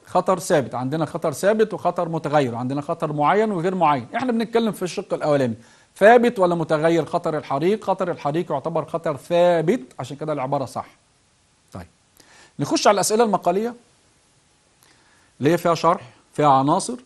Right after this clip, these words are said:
وزي ما شفنا قبل كده لما راجعنا قبل كده الأحوال الشخصية، وانت بتجاوب في الأسئلة، في السؤال المقالي هو مش حاجة واحدة،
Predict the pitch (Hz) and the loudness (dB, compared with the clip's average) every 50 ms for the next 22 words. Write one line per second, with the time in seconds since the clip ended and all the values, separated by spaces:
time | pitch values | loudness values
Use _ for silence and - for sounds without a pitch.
0 | _ _ - 175 170 208 208 196 185 - 214 196 190 180 160 147 143 143 185 175 | _ _ -8 0 2 2 2 2 2 0 0 -2 0 -2 -2 -2 -2 -2 -2 -2
1 | 170 147 139 131 131 127 131 135 170 175 160 139 117 127 127 131 160 170 147 127 | 0 -2 0 -2 -2 -2 -4 -4 -4 -4 -4 -4 -6 -6 -8 -6 -6 -6 -6 -8
2 | 120 - 156 170 165 - - 147 - - 190 190 202 202 202 214 214 208 190 170 | -6 -4 -4 -4 -2 -4 -6 -8 -6 -4 -2 0 2 2 2 0 0 -2 -2 -2
3 | 160 151 139 175 202 196 - 165 139 143 - 151 180 196 190 185 - 135 - - | -2 -2 0 0 0 0 -2 -6 -8 -8 -6 -6 -6 -4 -6 -6 -8 -12 -12 -10
4 | - 156 185 202 202 185 170 151 - - 202 220 226 240 226 175 156 170 180 180 | -6 0 2 2 2 2 0 -2 2 4 4 4 4 2 0 -2 0 2 2 2
5 | 180 - - - - 202 196 190 202 - - | 0 -2 -6 -4 0 8 10 12 10 10 8